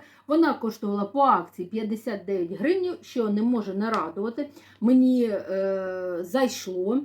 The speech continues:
Я колись брала, по-моєму, якраз таки рік назад чи більше. І хочеться ще. Е, тому що якраз таки пора.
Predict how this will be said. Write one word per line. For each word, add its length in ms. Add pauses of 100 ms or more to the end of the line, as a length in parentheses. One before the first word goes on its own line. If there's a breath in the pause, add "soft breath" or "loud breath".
(300 loud breath)
Я 240
колись 360
брала, 600 (200)
по-моєму, 920
якраз 440
таки 640
рік 300
назад 460
чи 180
більше. 580 (320 loud breath)
І 80 (360)
хочеться 500
ще. 440 (960)
Е, 340
тому 260
що 140
якраз 360
таки 260
пора. 580